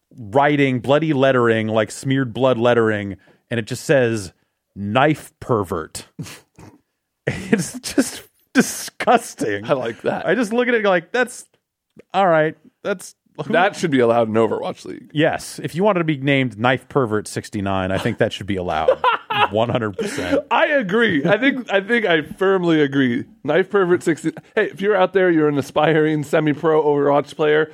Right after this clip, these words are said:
Speaker 2: it's not too late to change your name to Knife Pervert sixty-nine.
Speaker 1: Yeah. The time is now. We gotta break down these walls. Uh, and the only way to do it is to force them over en masse. So everyone change your Blizzard name to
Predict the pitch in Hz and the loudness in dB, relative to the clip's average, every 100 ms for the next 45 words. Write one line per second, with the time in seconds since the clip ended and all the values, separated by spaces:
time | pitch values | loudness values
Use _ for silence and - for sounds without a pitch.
0 | - - 180 151 160 139 113 120 131 127 | -12 -4 -2 2 2 2 0 0 0 2
1 | 127 120 107 117 127 120 - 120 117 - | 2 0 -2 0 0 0 0 0 0 -4
2 | 131 - 113 113 104 - - _ _ 117 | -8 -6 -6 -4 -6 -10 -16 _ _ -4
3 | 78 - _ _ _ _ _ _ _ 104 | -4 -6 _ _ _ _ _ _ _ -8
4 | - 113 104 87 73 67 _ _ _ _ | -2 0 0 -4 -10 -12 _ _ _ _
5 | _ 123 143 156 175 180 165 151 131 104 | _ -4 -2 0 -2 0 0 0 -2 0
6 | 117 104 76 - - _ _ _ _ _ | 0 0 -2 -10 -20 _ _ _ _ _
7 | _ 107 101 101 117 139 143 143 123 123 | _ -2 0 0 0 0 2 2 2 2
8 | 120 98 98 101 92 - 95 - 120 120 | 2 2 -2 -6 -6 -6 -6 -4 -2 0
9 | - 110 98 104 180 165 - _ _ _ | -2 -4 -2 -2 -4 -10 -16 _ _ _
10 | _ 131 120 107 107 87 - - - - | _ -2 0 0 -2 -4 -6 -10 -14 -20
11 | _ 110 113 123 - 117 117 104 98 90 | _ 0 2 2 0 0 0 0 -2 0
12 | 110 101 95 98 92 90 85 - 101 87 | 0 0 0 0 0 0 -4 -4 -2 -2